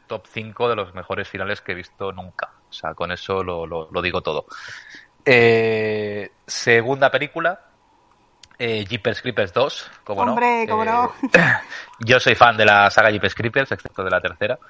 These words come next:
Speaker 2: Pero mucho, ¿eh? Además.
Speaker 1: Y, sí, y esta sí que es cierto que, a ver, no se le parece <clears throat> mucho a la primera parte, pero bueno, es curioso.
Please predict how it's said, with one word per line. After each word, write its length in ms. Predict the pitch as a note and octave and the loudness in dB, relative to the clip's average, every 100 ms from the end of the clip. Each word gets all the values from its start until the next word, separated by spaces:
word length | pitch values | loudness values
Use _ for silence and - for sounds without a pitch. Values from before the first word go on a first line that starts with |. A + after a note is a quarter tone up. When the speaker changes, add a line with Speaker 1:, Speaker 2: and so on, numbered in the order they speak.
| - | -10
Speaker 2:
Pero 180 | C4 B3 | -6 -4
mucho, 320 | A3+ B3 G#3+ | -6 -8 -6
¿eh? 100 | B3+ D#4 | -2 -2
Además. 320 | C4+ A#3+ A3+ | 0 0 0
Speaker 1:
Y, 140 | A#3 C#4+ - C#4+ - _ _ - | -2 -4 -6 -8 -16 _ _ -14
sí, 360 | - D3 C#3 B2 | -2 0 0 0
y 60 | |
esta 320 | D#3 - E3 D#3 | -4 2 2 2
sí 160 | C3 | -4
que 100 | - | -14
es 60 | C3 | -10
cierto 300 | C#3 C3+ C#3+ | -8 -6 -6
que, 80 | B2 | -4
a 40 | |
ver, 220 | G2 G2 - _ _ | -4 -6 -12 _ _
no 160 | F#2+ F#2 | -20 -16
se 120 | G#2 | -10
le 80 | G2 | -6
parece 880 | G2 G2 - G2+ F#2+ F#2+ F#2 F2+ - - | -6 -6 -8 -8 -8 -8 -12 -14 -10 -6
<clears throat> 560 | D#3 B2 - - - | -6 -6 -12 -16 -14
mucho 420 | B2 B2 - F#2 - | -12 -10 -10 -10 -6
a 100 | F#2+ | -4
la 120 | F#2 | -4
primera 300 | F#2+ G2 G#2 | -6 -2 0
parte, 380 | A2+ A2+ - C#3 _ - _ _ _ _ - | 2 0 -2 -10 _ -20 _ _ _ _ -6
pero 220 | B2 B2 | -4 -2
bueno, 140 | C#3+ C3 | -2 -4
es 80 | |
curioso. 500 | - D#3 A2 - F#2 | -8 -10 -10 -10 -14